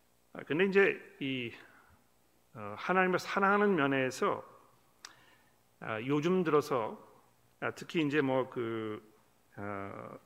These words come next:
은사주의, 아, 그 신학의 영향에 의해서 하나님을 사랑하는 것은 기본적으로, 어, 하나님께, 아,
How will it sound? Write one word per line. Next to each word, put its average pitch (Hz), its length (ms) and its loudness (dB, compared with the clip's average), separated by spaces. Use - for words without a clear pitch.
은사주의, 147 800 4
아, 113 240 -2
그 123 180 -4
신학의 170 520 6
영향에 147 400 4
의해서 131 640 0
하나님을 175 440 6
사랑하는 175 440 6
것은 170 200 2
기본적으로, 139 840 0
어, 107 240 -2
하나님께, 147 880 4
아, 107 160 -4